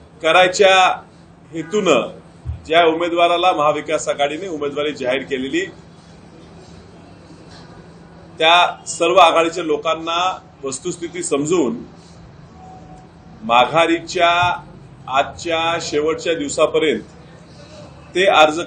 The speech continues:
काढून घेऊन महाविकास आघाडीचा पुरस्कृत उमेदवार म्हणून माझं नाव जाहीर करतील, हे सुद्धा अपेक्षा होती. मात्र तेही आज झालेलं नाही.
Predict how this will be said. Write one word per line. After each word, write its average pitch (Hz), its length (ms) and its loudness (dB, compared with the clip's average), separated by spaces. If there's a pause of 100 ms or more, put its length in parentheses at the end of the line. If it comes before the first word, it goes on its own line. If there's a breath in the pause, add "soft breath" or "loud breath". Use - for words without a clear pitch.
काढून 151 340 4
घेऊन 135 320 -2 (2250)
महाविकास 156 640 4
आघाडीचा 160 460 -2
पुरस्कृत 160 460 -8
उमेदवार 151 340 0
म्हणून 151 260 -6
माझं 139 300 -2
नाव 143 180 0
जाहीर 123 260 -2
करतील, 127 540 -2 (760)
हे 151 180 -6
सुद्धा 165 220 2
अपेक्षा 151 400 2
होती. 139 320 -2 (1700)
मात्र 151 260 -4 (160)
तेही 175 240 4
आज 165 200 6
झालेलं 135 360 -2
नाही. 98 120 -10